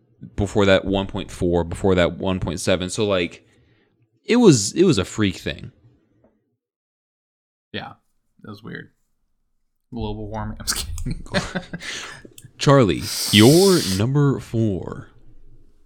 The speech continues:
Speaker 2: So we hinted at this a little bit,
Speaker 1: Mm.
Speaker 2: but I wanted to dive more into <laughs> the P V C weapons that we would make.
Speaker 1: Oh, baby.
Speaker 2: And more specifically, how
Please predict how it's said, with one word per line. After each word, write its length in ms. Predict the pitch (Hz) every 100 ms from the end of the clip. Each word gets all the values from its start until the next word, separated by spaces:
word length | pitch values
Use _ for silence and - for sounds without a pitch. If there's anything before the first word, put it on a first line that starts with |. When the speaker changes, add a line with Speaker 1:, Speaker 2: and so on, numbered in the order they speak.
| _ _ _ _ _ _ _ _ _ _
Speaker 2:
So 160 | - 175
we 140 | 185
hinted 360 | 160 175 196 202
at 120 | 156
this 160 | 143 131
a 60 |
little 440 | 98 98 95 87 85
bit, 300 | - 52 - _ _ _ -
Speaker 1:
Mm. 200 | 87 101
Speaker 2:
but 320 | 110 85 65 57 50 196 123 - -
I 80 |
wanted 300 | 113 127 135
to 80 | 131
dive 440 | 101 107 107 101 98
more 320 | 98 110 101
into 800 | 98 98 92 90 90 90 85 -
<laughs> 120 | _ - 98 120
the 160 | 104
P 240 | 101 123 113
V 140 | 113
C 240 | - 107
weapons 600 | 98 104 123 127 139 - _ _ _ -
that 160 | 80
we 120 | 98
would 140 | 117 120
make. 380 | 123 135 135 _ _ _ _
Speaker 1:
Oh, 160 | 92 95
baby. 360 | 90 87 90 _ _
Speaker 2:
And 220 | 135 147
more 220 | 147 156 180
specifically, 1080 | 175 147 - 160 156 127 110 98 92 90 _ _
how 600 | - 120 110 107 92 101